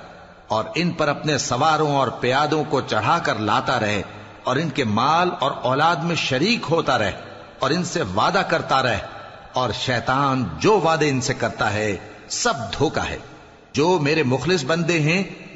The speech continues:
उन पर तेरा कुछ जोर नहीं, और ए पैगंबर, तुम्हारा परवरदिगार कारसाज काफी है। तुम्हारा परवरदिगार वो है जो तुम्हारे लिए समंदर में कश्तियां चलाता है ताकि तुम उसके फजल से रोजी तलाश करो।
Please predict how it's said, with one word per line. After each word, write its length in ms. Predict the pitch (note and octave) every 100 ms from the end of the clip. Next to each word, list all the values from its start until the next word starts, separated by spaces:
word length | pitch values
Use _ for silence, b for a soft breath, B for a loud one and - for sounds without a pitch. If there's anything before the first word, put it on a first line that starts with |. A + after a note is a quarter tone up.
| -
उन 160 | F#3+ G#3
पर 180 | - D3+
तेरा 240 | C3+ C3 B2+
कुछ 260 | - F#3+ A2
जोर 280 | F#2+ C3 D3+
नहीं, 300 | A2 G2 F2 - - - - -
और 120 | G#2+
ए 100 | A2+
पैगंबर, 600 | A2 G#2+ A2+ B2 E3+ G3+ - - - - -
तुम्हारा 360 | G2 B2 F3+
परवरदिगार 840 | E3 B2 A#2+ A#2+ F#2+ F#2 G2+ C3 G#2 -
कारसाज 680 | G2+ G2 - F#2 F#2+ A#2 - -
काफी 340 | A2+ A2+ G#3+
है। 180 | F#3 E2 -
तुम्हारा 340 | C3 C3 F3 G3+
परवरदिगार 720 | D#3+ D3+ F3 C#3 A2+ B2 C#3+
वो 180 | G2 C3+
है 200 | B2+ C#3
जो 140 | C3 C3
तुम्हारे 340 | B2+ A#2+ C3+
लिए 180 | B2+ C#3+
समंदर 460 | - A#2+ A#2+ A2+ C3
में 140 | C3
कश्तियां 440 | - G2 - B2+ A#2+
चलाता 400 | G#2+ G2+ G2+ G2
है 180 | F#2+ B2
ताकि 300 | A#2+ G#2+ A2
तुम 180 | G#2 G#2+
उसके 260 | - A#2 G2
फजल 340 | - A#2 B2+
से 180 | - C3+
रोजी 400 | G#2+ F2 G#2+ A#2 -
तलाश 340 | G2+ F#2+ F2+
करो। 240 | - F#2